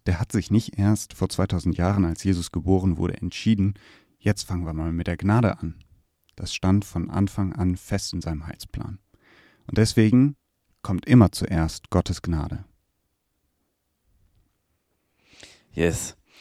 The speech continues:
Speaker 2: Ich hab, äh, am Wochenende hatten wir Worship Night, da hab ich, äh, gepredigt. Und möchte eine, eine Sache aus der Predigt hier nochmal ansprechen. Ähm, wir sprechen, also ich hab eben schon gesagt, dass ich mich irgendwie dreckig gefühlt hab.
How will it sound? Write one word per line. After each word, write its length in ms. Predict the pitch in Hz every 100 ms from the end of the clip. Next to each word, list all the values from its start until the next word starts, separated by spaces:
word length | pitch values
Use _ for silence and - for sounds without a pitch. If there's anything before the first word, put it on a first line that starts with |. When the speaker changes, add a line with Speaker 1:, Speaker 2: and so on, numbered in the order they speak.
| - - - -
Speaker 2:
Ich 140 | 90 107
hab, 220 | - -
äh, 280 | 101 101 90
am 200 | 87 98
Wochenende 400 | 104 98 95 92
hatten 140 | 85
wir 100 | 90
Worship 260 | 87 - 76
Night, 220 | 80 82
da 60 | 82
hab 60 |
ich, 220 | 78 -
äh, 160 | 85 80
gepredigt. 560 | 78 - 85 82 - - _ _ _ _ _ _ _ _ _
Und 120 | 82 80
möchte 340 | 80 82 78
eine, 380 | 78 80 80 -
eine 180 | 82 76
Sache 200 | 82 85
aus 100 | -
der 80 |
Predigt 320 | 71 78 73 -
hier 100 | 78
nochmal 400 | 73 71 55 -
ansprechen. 640 | - 80 - - 76 82 90 _ _ - - - _ -
Ähm, 460 | 78 80 80 80 76 - _ _ _ _ _ _ _ - -
wir 140 | 69 90
sprechen, 340 | - 107 85 73
also 180 | 92 82
ich 100 | 98
hab 160 | -
eben 220 | - 95 92
schon 140 | 92
gesagt, 260 | 87 85 87
dass 80 |
ich 40 | 85
mich 60 | 78
irgendwie 120 | 78 -
dreckig 280 | 90 98
gefühlt 360 | - - 107 -
hab. 200 | 101